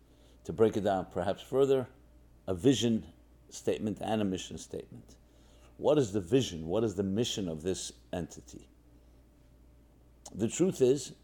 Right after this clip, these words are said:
any business plan, any document, anything that you create needs to define what is the goal. We're going to build a house. We're going to build a particular type of business.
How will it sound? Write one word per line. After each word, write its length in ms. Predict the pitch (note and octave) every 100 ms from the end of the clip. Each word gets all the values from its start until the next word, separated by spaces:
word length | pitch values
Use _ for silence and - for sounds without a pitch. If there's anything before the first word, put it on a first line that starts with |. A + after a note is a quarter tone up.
| - - - - -
any 380 | C3 D#3+ D#3+ - - - -
business 360 | G#2+ D#3+ D#3+ C3
plan, 340 | - F#2 A#1 - - - - - - -
any 240 | - C3 C#3+
document, 720 | B2 G#2+ - - - - - - - _ _ - - - -
anything 580 | - G3 A3 - - G#1+
that 240 | D2+ F#2+ -
you 260 | A2+ G2+ - -
create 520 | A2 G2+ E2 - - - - - - - - - - - - - -
needs 260 | G#2+ G2+
to 120 | -
define 540 | G2+ A2 - G#2 G#2+ F#2+
what 180 | F#2 G2
is 120 | F#2+
the 80 | A#2
goal. 320 | D3+ C3+ C#2+
We're 100 | F2
going 240 | E2+ A2
to 100 | -
build 240 | F#2+ G#2 G2+
a 60 | F2
house. 400 | E2+ - - - - - - - -
We're 100 | F#2
going 220 | G2 G2+
to 100 | G#2
build 280 | F#2+ A2 G2+
a 60 |
particular 540 | G2 G2 A#2+ G#2+ G#2+ G2
type 240 | G2+ G2
of 160 | F#2 E2
business. 480 | G#2+ E2 - -